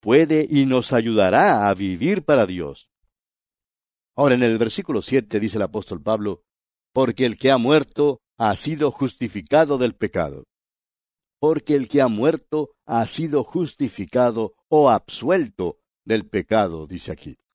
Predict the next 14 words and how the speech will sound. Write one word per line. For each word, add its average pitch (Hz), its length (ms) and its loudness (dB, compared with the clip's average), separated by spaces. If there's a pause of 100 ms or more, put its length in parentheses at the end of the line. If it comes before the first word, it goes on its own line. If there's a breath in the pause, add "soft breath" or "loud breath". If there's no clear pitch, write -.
(800 soft breath)
Cristo 190 300 -2
no 156 80 -2
solamente 127 460 -4
murió 98 380 -4
para 104 300 0
pagar 98 540 0
la 104 220 2
pena 170 400 0
de 127 100 0
nuestros 104 460 -4
pecados, 117 680 -2 (100)
como 98 160 -8
lo 90 100 -6
vimos 110 580 -4